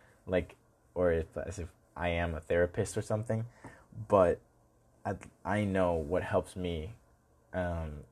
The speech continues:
and, you know, if anything, uh, like, if you know, if anything, like, what I'm talking about, at least just you're able to relate to or just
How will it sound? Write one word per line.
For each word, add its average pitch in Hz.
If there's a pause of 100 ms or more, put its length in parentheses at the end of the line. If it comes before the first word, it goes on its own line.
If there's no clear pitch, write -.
(100)
and, 90 (160)
you 98
know, 87 (300)
if 95 (100)
anything, 87 (920)
uh, 78 (100)
like, 80
if - (2000)
you 78
know, 57
if 62
anything, 80 (140)
like, 73 (160)
what 78
I'm 78
talking 80
about, 78 (200)
at 90
least 85
just 82 (160)
you're 92
able 87
to 90
relate 78
to 85
or 76
just -